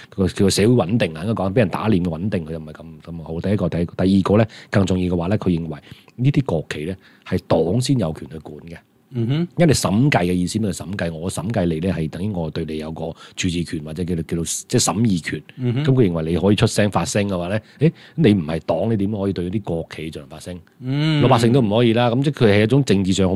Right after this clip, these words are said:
Speaker 1: 敏感嘅呢樣嘢。即係領導咁咧，佢，佢圖談唔得咧，但係你圖俾佢，佢唔得㗎，
Speaker 2: OK。
Speaker 1: 係咪？即係佢圖喺你身上邊嘅問題。
Speaker 2: <laughs> 咁啊係。
Speaker 1: 即係呢個佢，佢個尊卑之間嘅分別好，好大嘅問題。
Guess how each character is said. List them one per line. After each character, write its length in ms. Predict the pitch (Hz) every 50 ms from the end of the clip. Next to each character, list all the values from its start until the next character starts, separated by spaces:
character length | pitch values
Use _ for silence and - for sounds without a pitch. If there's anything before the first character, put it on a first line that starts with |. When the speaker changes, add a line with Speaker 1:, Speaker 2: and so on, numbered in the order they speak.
| 110 98
Speaker 1:
敏 140 | 82 80 92
感 140 | 87 80 80
嘅 160 | 87 92 92
呢 60 | 95 98
樣 80 | 87
嘢。 180 | 80 78 78 73 - - - _ _ _ _ _ -
即 80 | - 147
係 40 | 123 95
領 100 | 101 104
導 80 | 98 95
咁 240 | 90 87 90 110 113
咧， 100 | 110 98
佢， 160 | 85 98 85 - - -
佢 80 | 104
圖 200 | - - 85 78
談 220 | - 82 80 78 78
唔 20 |
得 100 | 82 117 - -
咧， 100 | 107 113
但 140 | 95 92 85
係 160 | 85 85 80
你 80 | 82 92
圖 140 | 82 90 85
俾 120 | 76 98
佢， 140 | 101 104 98
佢 140 | 82 - 85
唔 80 | 76
得 120 | 71 101 98
㗎， 140 | - 80 73 - _ _ _ _ -
Speaker 2:
OK。 100 | 113 98
Speaker 1:
係 20 | 92
咪？ 140 | 107 117 135
即 60 | 120
係 60 | 101
佢 140 | 92 - 110
圖 100 | - - 104
喺 60 | 98
你 40 | 127
身 160 | 127 135 131
上 100 | 120 113
邊 60 | 95
嘅 140 | 135 139 131 117
問 140 | 131 110
題。 60 | 92 -
Speaker 2:
<laughs> 0 |
咁 80 | - 156
啊 40 | - -
係。 120 | - 160
Speaker 1:
即 100 | - -
係 40 | 156
呢 80 | 165 190 175 135
個 80 | 127
佢， 40 | 123 117
佢 60 | 127 120
個 60 | 123
尊 320 | 123 - 151 156 151 156 143
卑 160 | 147 143 139
之 140 | 131 139 139
間 120 | 139 131
嘅 160 | 127 123 113
分 220 | - 117 117 120 107
別 100 | 98 82
好， 240 | 82 90 104 92
好 60 | 87 110
大 180 | - 87 78
嘅 100 | 76 78
問 160 | 80 80 78
題。 100 | 78 73